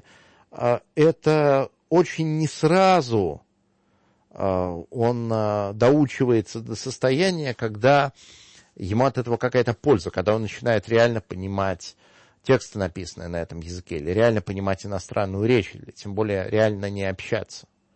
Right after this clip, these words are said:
Но, а, любое человеческое дело, оно требует, а, долготерпения.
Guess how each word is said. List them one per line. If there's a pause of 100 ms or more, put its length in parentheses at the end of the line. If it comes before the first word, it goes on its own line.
(720)
Но, (480)
а,
любое
человеческое
дело,
оно
требует, (120)
а,
долготерпения.